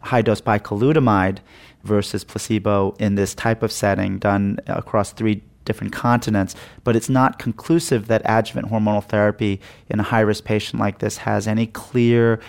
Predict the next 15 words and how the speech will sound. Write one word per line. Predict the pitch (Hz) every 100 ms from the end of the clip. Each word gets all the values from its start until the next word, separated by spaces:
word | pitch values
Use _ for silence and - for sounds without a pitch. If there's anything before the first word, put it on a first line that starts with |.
| - - - -
benefit | 113 110 107 - -
in | 95
terms | - 107
of | 104
survival | - 101 104 101 101 101
or | 95
progression-free | - 104 101 104 - 104
survival. | - 104 98 98 95 - - - -
So | - 131 -
I | 135 151
would | 143 127
not | 127 135 123
normally | 117 117 120 117 110
routinely | 104 - 117 110 107 101 -
use | 113 113 107